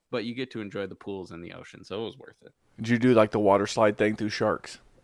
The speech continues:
Speaker 1: Yeah, I actually still have a killer scrape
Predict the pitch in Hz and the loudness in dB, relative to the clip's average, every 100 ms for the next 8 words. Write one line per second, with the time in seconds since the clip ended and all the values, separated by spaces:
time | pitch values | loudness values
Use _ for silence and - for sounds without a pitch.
0 | - 113 127 90 101 110 143 - 110 104 | -8 -6 -6 -8 -8 -8 -8 -8 -6 -6
1 | - - 123 127 131 113 107 - 95 - | -10 -10 -6 -6 -4 -4 -4 -8 -16 -16
2 | - - 151 139 120 92 - - - 117 | -20 -12 -6 -4 -4 -6 -10 -16 -8 -6
3 | 98 | -6